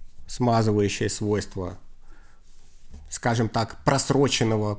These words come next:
прокисшего, там, старого топлива. Вот ты говоришь людям примерно следующее, что если вы возьмете просроченное топливо, в котором много продуктов окисления,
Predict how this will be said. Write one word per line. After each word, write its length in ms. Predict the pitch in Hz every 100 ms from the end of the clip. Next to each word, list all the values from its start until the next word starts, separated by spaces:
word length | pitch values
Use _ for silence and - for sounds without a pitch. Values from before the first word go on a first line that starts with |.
| -
прокисшего, 800 | 131 117 - 147 135 135 117 113
там, 180 | - 104
старого 560 | - - 123 107 95
топлива. 600 | 95 110 107 147 160 202 - - - - -
Вот 180 | 131 147
ты 80 | 220
говоришь 600 | 185 208 220 262 - -
людям 460 | 117 147 220 202 175 - -
примерно 440 | 147 147 170 151
следующее, 680 | 151 - 151 110 95 - 92 - - - - -
что 380 | - - 117 113 - -
если 380 | 160 254 254
вы 180 | 151 180
возьмете 640 | 202 160 123 104 92 - 104 - - -
просроченное 800 | - 151 - 175 226 - 202 196
топливо, 600 | 185 - 107 101 92 104 - - -
в 100 | -
котором 420 | 147 139 226 202
много 360 | 160 190 214 196
продуктов 560 | - 151 170 190 175 -
окисления, 840 | 170 165 185 - 123 107 98 104